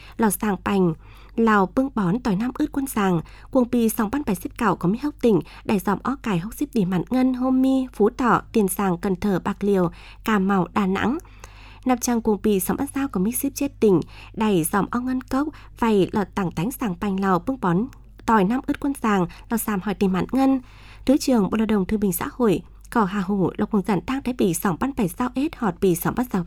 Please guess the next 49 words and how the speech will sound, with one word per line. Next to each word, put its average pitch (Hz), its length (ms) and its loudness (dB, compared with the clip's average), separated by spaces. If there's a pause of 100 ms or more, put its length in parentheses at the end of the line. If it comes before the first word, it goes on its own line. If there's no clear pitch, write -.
bảy 180 140 0
sao 247 160 -4
hà. 220 300 0 (380)
Nạp 233 160 0
việc 226 140 4
các 302 180 -2
xào 214 180 0
không - 140 -8
bưng 277 160 -6
bón 208 180 0
tỏi - 160 0
năm 226 180 0
ướt 285 160 -2
quân 285 160 -2
sàng, 196 320 2 (300)
cánh 214 160 2
quản 240 260 -2
lý, 185 420 4
bưng 262 160 -2
côn, 262 280 0 (300)
làng 214 220 2
chơi 285 180 -2
đại 247 180 0
ướt 285 140 -2
quân 294 140 -2
sàng 180 240 -2
liệu, 180 260 4 (220)
lò 233 80 2
giúp 320 200 -2
tàm 202 220 -2
biến 190 180 -2
máu 185 100 0
nhau 285 140 -4
sủng 202 240 2
chất - 220 -8
lượng, 220 200 2
lang 277 200 -6
đi 220 100 2
không 190 160 -2
nạp 185 140 -2
việc - 200 2
ướt 285 140 -2
quân 277 140 -4
sàng, 196 320 0 (360)
tỏi 220 180 4
năm 269 340 -2
bưng 262 100 -4
cách 269 200 -6
luông, 254 220 2